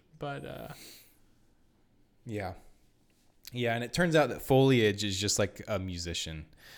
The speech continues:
Speaker 2: But I was hoping it was, like, one of those joke accounts. Like, it was, I hope, I was hoping it was just a joke account for, like, Foliage.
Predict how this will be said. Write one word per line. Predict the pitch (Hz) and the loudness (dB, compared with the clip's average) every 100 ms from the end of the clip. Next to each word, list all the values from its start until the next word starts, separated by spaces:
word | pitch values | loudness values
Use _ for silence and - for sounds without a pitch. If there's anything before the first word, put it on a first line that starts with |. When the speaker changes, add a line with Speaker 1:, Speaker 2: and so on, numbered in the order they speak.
| - - | -18 0
Speaker 2:
But | 120 | 4
I | |
was | 131 127 | 6 8
hoping | 180 185 160 139 131 | 8 8 4 4 0
it | 131 123 | 0 0
was, | 123 110 110 | 0 0 2
like, | 110 107 - - - _ _ _ | 2 2 -6 -18 -20 _ _ _
one | 123 123 | 0 2
of | 113 | 4
those | 117 113 | 4 4
joke | 110 131 139 | 6 6 4
accounts. | 131 104 87 80 - - | -2 -2 -6 -6 -6 -4
Like, | 101 95 | -4 0
it | |
was, | 110 104 | 0 2
I | 101 | 0
hope, | 98 123 123 - | 4 2 2 0
I | 120 | 2
was | 113 | 4
hoping | 131 131 131 | 4 2 0
it | 117 | -2
was | |
just | 107 - | -4 0
a | 113 | 2
joke | 107 113 110 | 4 4 2
account | 104 107 98 | 0 -2 -2
for, | 110 | -2
like, | 101 | -2
Foliage. | - - 110 104 90 82 82 - | -2 0 2 2 -2 -6 -10 -12